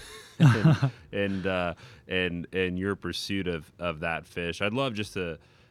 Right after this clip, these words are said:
Speaker 1: to hear just first and foremost, you know, when you're thinking about going out and guiding, whether it's permit, bonefish, tarpon, whatever,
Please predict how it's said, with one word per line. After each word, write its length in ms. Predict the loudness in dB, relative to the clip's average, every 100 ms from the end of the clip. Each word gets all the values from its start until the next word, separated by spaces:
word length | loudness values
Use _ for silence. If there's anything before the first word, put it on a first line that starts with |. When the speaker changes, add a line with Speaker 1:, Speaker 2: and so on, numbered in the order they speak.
| -6
Speaker 1:
to 100 | -2
hear 300 | 0 0 0
just 380 | -2 -6 -10 -16
first 320 | -4 -2 -2
and 140 | -6 -6
foremost, 680 | -4 -2 -2 -4 -6 -8 -8
you 60 |
know, 460 | -6 -6 -6 -8 -10 _ -20 -10
when 220 | -4 -2
you're 160 | -2 -4
thinking 400 | -4 -6 -6 -8
about 340 | -6 -8 -8
going 300 | -6 -4 -6
out 260 | -6 -8 -10
and 160 | -12 -10
guiding, 480 | -8 -6 -8 -8 -8
whether 240 | -8 -8
it's 120 | -12
permit, 400 | -12 -12 -10 -10
bonefish, 640 | -10 -10 -12 -12 -12 -12 -12
tarpon, 380 | -10 -10 -10 -12
whatever, 540 | -8 -6 -4 -6 -12